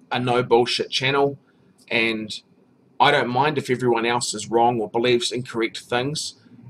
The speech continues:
but I certainly hope that my viewers of my channel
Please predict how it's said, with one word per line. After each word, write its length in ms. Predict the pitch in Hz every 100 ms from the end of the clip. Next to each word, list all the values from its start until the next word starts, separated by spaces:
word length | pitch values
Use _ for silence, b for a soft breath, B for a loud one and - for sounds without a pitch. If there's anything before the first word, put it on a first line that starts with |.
| -
but 240 | 170 208 -
I 160 | 110 113
certainly 560 | 107 - 147 139 123 123
hope 280 | 131 127
that 140 | - -
my 260 | 113 143
viewers 380 | 143 127 123 113
of 120 | 110
my 200 | 104 123
channel 500 | 127 - 127 110 113